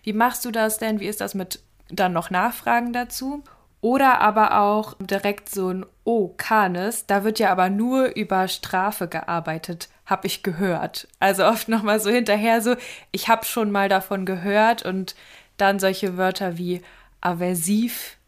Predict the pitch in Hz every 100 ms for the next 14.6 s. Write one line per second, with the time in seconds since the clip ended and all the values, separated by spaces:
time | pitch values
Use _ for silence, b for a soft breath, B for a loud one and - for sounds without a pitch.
0 | _ - 165 - - 180 180 196 - 185
1 | 180 - b b 180 175 - - 185 -
2 | 170 175 165 160 165 160 170 165 170 -
3 | - _ _ 196 196 220 220 - 269 262
4 | - 226 - - - 202 196 180 226 190
5 | - 170 202 220 214 208 190 - 190 -
6 | 185 180 180 180 - 185 180 180 180 b
7 | b b b - 180 180 180 175 - -
8 | 180 214 247 277 320 392 _ _ _ -
9 | 233 247 240 226 214 208 - 202 214 214
10 | 196 - - 220 285 - - 262 254 247
11 | 247 - _ - 220 233 - 226 214 208
12 | 208 214 - - - _ _ - 180 -
13 | 202 196 - 170 160 160 - 170 165 165
14 | 170 165 - - 185